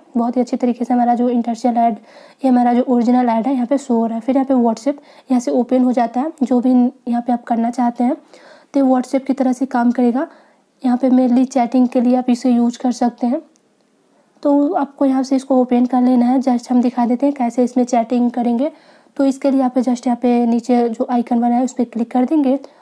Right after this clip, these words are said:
और यहाँ पे आप, आपको name लिख देना है। फिर यहाँ पे profile photo अगर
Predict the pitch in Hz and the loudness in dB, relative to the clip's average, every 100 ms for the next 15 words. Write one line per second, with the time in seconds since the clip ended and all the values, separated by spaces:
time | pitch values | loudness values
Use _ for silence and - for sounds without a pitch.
0 | _ 277 277 277 269 269 269 269 254 240 | _ -2 0 0 0 0 0 -2 -8 -6
1 | - 247 240 247 247 247 220 240 233 302 | -2 0 2 2 2 2 0 0 0 -2
2 | - 254 240 254 262 247 240 233 233 240 | -2 -2 -2 -4 -4 -2 0 -2 -2 -4
3 | 226 247 226 | -2 -2 0